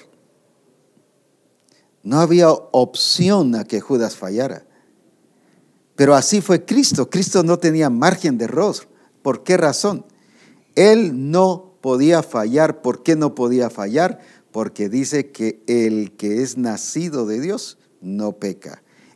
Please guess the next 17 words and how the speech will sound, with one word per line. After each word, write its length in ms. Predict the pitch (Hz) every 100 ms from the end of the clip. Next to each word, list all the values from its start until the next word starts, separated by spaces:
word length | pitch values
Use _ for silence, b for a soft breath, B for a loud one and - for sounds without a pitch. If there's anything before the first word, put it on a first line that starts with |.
| _
Él 400 | 151 165 175 165
fue 200 | - 147
engendrado 1000 | 139 139 - 117 107 104 139 180 160 160
por 180 | 131 113
el 140 | 110
Padre 500 | - 202 226 214 165 B B B -
y 180 | 147 131
tenía 400 | 123 110 170 170
la 200 | 139 120
naturaleza 920 | 113 104 110 104 113 156 175 - 135
del 200 | 113 113
Padre, 480 | - 220 220 202 190 B B -
por 280 | 156 123
lo 220 | 127 117 113
tanto 560 | 170 180 175 165 156
no 720 | 127 120 127 156 160 151 - _
tenía 600 | - 104 117 143 135 127